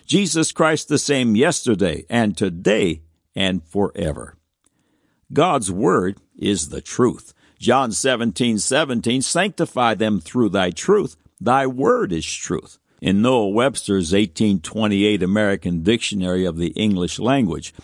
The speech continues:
he uses John seventeen seventeen as his primary example in the definition of truth.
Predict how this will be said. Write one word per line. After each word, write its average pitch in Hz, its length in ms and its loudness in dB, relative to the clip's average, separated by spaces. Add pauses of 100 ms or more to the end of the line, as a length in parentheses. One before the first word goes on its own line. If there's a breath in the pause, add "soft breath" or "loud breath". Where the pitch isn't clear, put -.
(160 loud breath)
he - 140 -2
uses 127 480 0
John 127 340 2
seventeen 107 800 0
seventeen 85 680 -2
as 85 200 0
his 90 200 -4
primary 113 680 0
example 90 680 -2 (380 soft breath)
in 104 160 2
the 92 100 2
definition 85 680 0
of 67 100 -14
truth. - 420 -4